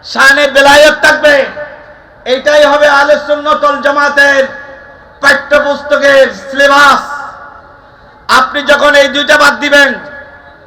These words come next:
নারায়ে রিসালাত বাদ দিবেন, শানে বেলায়েত বাদ দিবেন,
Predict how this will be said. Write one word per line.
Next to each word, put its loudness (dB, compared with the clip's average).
নারায়ে 2
রিসালাত 0
বাদ -2
দিবেন, 0
শানে 2
বেলায়েত 2
বাদ 0
দিবেন, 0